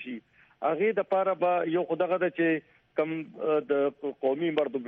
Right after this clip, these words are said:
شماري شوې ده، د هغې عدد و شمار د مخې ته باید وروړل شي، ځکه چې د هغې په وجه باندې به کېدای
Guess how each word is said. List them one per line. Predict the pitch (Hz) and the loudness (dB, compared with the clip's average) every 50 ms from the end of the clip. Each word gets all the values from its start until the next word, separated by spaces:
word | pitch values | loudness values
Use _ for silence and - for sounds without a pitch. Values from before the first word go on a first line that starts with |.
| 110 | -8
شماري | 127 123 131 135 143 135 - | -6 -2 0 0 0 -2 -2
شوې | - 143 131 113 | -2 -2 0 2
ده، | 113 110 117 | 2 2 2
د | 131 | 2
هغې | 135 151 170 175 156 | 2 2 2 2 0
عدد | 147 127 135 127 127 | 0 0 -2 -2 -4
و | 120 - | -4 -6
شمار | - 127 127 147 147 143 131 123 | -6 -2 0 2 2 2 0 0
د | 127 135 | -2 -2
مخې | 143 - 135 123 - | -4 -6 -6 -4 -4
ته | 135 120 | -2 0
باید | 123 127 139 131 123 | 2 2 2 0 -2
وروړل | 135 151 156 151 139 127 117 - | -4 -4 -2 -2 -4 -4 -8 -10
شي، | - 123 113 107 _ _ _ _ _ _ - | -8 -8 -8 -10 _ _ _ _ _ _ -6
ځکه | - 185 - 196 180 | -4 -2 -2 -2 -2
چې | 175 170 147 | -2 0 0
د | 156 151 | 2 2
هغې | 147 175 190 - | 2 2 0 2
په | 170 160 | 2 2
وجه | 175 165 165 165 147 | 2 2 0 0 0
باندې | 160 160 147 139 139 127 | 0 -2 0 0 0 0
به | 143 156 165 156 - _ _ _ _ _ _ | 0 0 0 -2 -8 _ _ _ _ _ _
کېدای | 135 139 147 147 190 | -2 0 0 0 -2